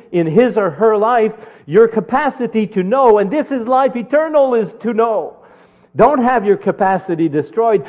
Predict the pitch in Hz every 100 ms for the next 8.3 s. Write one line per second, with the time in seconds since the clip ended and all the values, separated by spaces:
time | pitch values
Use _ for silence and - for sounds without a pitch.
0 | - - 240 339 339 311 302 294 233 220
1 | 233 202 165 170 160 156 240 262 190 165
2 | 123 117 147 143 - 156 131 110 - -
3 | - 147 160 156 156 143 143 175 185 190
4 | - 180 160 175 170 160 208 196 208 170
5 | 139 _ _ _ - 123 131 - 147 123
6 | 117 113 - _ - 151 151 - - 127
7 | 127 135 147 127 120 117 - 147 113 107
8 | 98 87 76